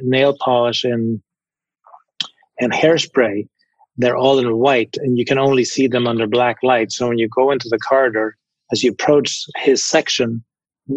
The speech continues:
you know, the black lights come on, and the light and the paintings light up. It's, you know, it's very, very nice experience,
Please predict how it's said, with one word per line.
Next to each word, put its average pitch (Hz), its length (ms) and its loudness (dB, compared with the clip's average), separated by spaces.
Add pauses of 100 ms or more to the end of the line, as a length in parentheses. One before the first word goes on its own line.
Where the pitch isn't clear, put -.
(160)
you 127 140 0
know, 117 100 2
the 117 80 2
black 135 240 2
lights 120 240 2
come 127 220 0
on, 127 200 2
and 117 140 0
the 120 60 2
light 135 260 2 (100)
and 120 140 -2
the 113 80 0
paintings 117 580 -2 (380)
light 131 260 4
up. 113 160 0 (120)
It's, - 200 -14
you 143 320 0
know, 123 60 0
it's 107 120 -2
very, 117 440 2 (640)
very 120 180 0
nice 110 300 -4
experience, 117 480 -2